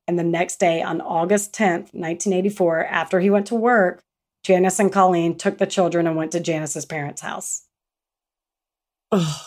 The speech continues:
Speaker 2: God. Poor, but still poor Colleen. Like, you don't trust this bitch.
Speaker 1: Oh, I know. I
Speaker 2: I'd be
Speaker 1: mean
Speaker 2: like, "No, we're going to my parents' house. How about that?"
Speaker 1: Right. <laughs> Yeah, you're absolutely right. I don't, yeah. I'd be like, No, no, no. I'm sick of doing everything y'all told me to.
Speaker 2: <laughs> Yeah.
Speaker 1: Uh, here's
Speaker 2: How
Speaker 1: what I'm
Speaker 2: about
Speaker 1: gonna
Speaker 2: this?
Speaker 1: do.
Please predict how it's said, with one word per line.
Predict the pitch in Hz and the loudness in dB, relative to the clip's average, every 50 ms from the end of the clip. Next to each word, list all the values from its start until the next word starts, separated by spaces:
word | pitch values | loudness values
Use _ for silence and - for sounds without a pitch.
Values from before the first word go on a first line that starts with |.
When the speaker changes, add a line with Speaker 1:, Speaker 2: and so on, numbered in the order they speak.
| - _ | -18 _
Speaker 2:
God. | - 196 180 175 180 156 151 151 156 156 - | -8 -6 -4 -4 -4 -4 -4 -4 -6 -8 -10
Poor, | - - 262 - 196 | -6 -4 -4 -2 0
but | 240 254 - | -2 -2 -2
still | - - - 269 294 330 | -6 -2 2 2 4 4
poor | 330 - 330 294 294 | 2 4 2 2 2
Colleen. | 302 - 226 214 196 185 180 175 160 160 - - 202 | 2 0 0 0 2 2 0 -2 -2 -4 -4 -4 -2
Like, | 220 220 220 - | -2 -2 -2 -2
you | 214 226 277 | -2 0 2
don't | 285 254 - | 2 2 0
trust | - - 180 165 156 - | 0 -4 -4 -4 -4 -4
this | 165 160 - | -6 -6 -4
bitch. | - - 165 160 165 156 - - - - | -2 -2 -2 -2 -2 -4 -8 -14 -2 2
Speaker 1:
Oh, | 202 | 4
I | 190 180 165 | 4 4 4
know. | 160 - - - 190 185 - - _ - | 0 -4 -8 -10 -10 -14 -16 -20 _ 0
I | - | 0
Speaker 2:
I'd | - | 2
be | 196 | 4
Speaker 1:
mean | 208 202 | 4 4
Speaker 2:
like, | - | 4
"No, | 214 214 208 202 | 4 4 4 6
we're | 202 226 226 | 4 4 4
going | 247 240 226 208 180 - | 4 2 2 2 0 -4
to | - 180 202 202 | -4 -2 0 0
my | 185 175 170 170 170 170 175 175 175 | 2 0 0 0 0 0 0 0 0
parents' | 160 170 - 156 147 - - - | -2 -2 -6 -8 -8 -8 -10 -10
house. | - 143 - - 165 - - - _ | -10 -10 -10 -10 -12 -14 -14 -16 _
How | _ - - - 214 | _ -12 -4 -2 0
about | 185 180 160 - | 0 0 -2 -4
that?" | 156 139 - - - - 359 | -6 -10 -10 -10 -6 -2 0
Speaker 1:
Right. | 196 190 208 190 175 165 - - - | 4 6 6 6 6 4 0 -6 -6
<laughs> | - 214 190 | -6 -6 -2
Yeah, | 185 202 170 - 180 | 0 0 0 0 -2
you're | 170 147 - 185 208 | -4 -2 0 -2 -2
absolutely | 202 - - - 190 180 175 180 - 185 | -2 -4 -10 -6 -4 -4 -4 -4 -6 -8
right. | - 180 180 180 180 175 - - - | -8 -8 -6 -6 -6 -8 -10 -10 -6
I | - 170 175 | -6 -4 -4
don't, | 180 - - - - | -4 -6 -6 -10 -12
yeah. | 190 156 156 180 175 - - - - - _ _ | -10 -6 -4 -4 -4 -4 -6 -10 -14 -16 _ _
I'd | 170 | -8
be | 170 165 | -6 -6
like, | 160 185 | -4 0
No, | 190 196 | 2 4
no, | 208 202 | 6 6
no. | 196 190 160 147 - - - - - _ _ - | 6 4 2 0 -4 -12 -20 -20 -20 _ _ 0
I'm | 196 208 202 208 | 2 2 2 2
sick | - - - 262 247 240 | 0 0 4 4 4 4
of | 269 247 202 | 2 0 4
doing | - 226 214 208 202 | 6 6 6 8 6
everything | 190 185 190 190 202 196 | 6 4 4 2 4 4
y'all | 185 175 | 4 4
told | - - 196 185 | 2 2 2 2
me | 180 160 | 2 2
to. | 147 - 285 240 208 - - | 4 4 4 4 2 -4 -12
Speaker 2:
<laughs> | _ | _
Yeah. | - 262 247 220 180 170 - - - - | 4 6 6 6 4 2 -2 -8 -8 -2
Speaker 1:
Uh, | 180 185 | 0 4
here's | 190 220 226 226 | 4 4 4 6
Speaker 2:
How | 240 240 | 6 8
Speaker 1:
what | 220 | 8
I'm | 202 202 208 | 8 8 8
Speaker 2:
about | 202 196 | 8 6
Speaker 1:
gonna | 180 160 | 6 4
Speaker 2:
this? | 175 170 165 | 2 2 0
Speaker 1:
do. | - - | 0 -6